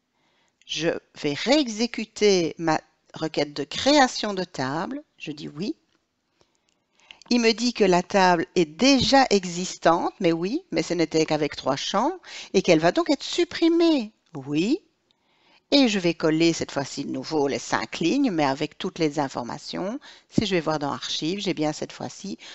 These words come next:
toutes les informations des personnes que je voulais archiver.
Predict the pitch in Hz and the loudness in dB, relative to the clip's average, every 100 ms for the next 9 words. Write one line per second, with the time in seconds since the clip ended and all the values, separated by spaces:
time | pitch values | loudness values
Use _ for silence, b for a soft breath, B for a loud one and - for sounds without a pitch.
0 | B B - 254 277 277 240 - 175 170 | B B 0 2 4 2 -2 0 2 2
1 | 165 160 165 156 147 - 180 170 196 - | 0 -2 -2 -2 -2 -4 -8 -8 -10 -16
2 | _ _ - 254 247 - 175 - - 135 | _ _ -12 0 0 0 -4 -4 -10 -10
3 | 131 147 - _ _ _ - 147 143 135 | -10 -12 -18 _ _ _ -10 -8 -8 -6
4 | 127 - - - | -6 -6 -8 -12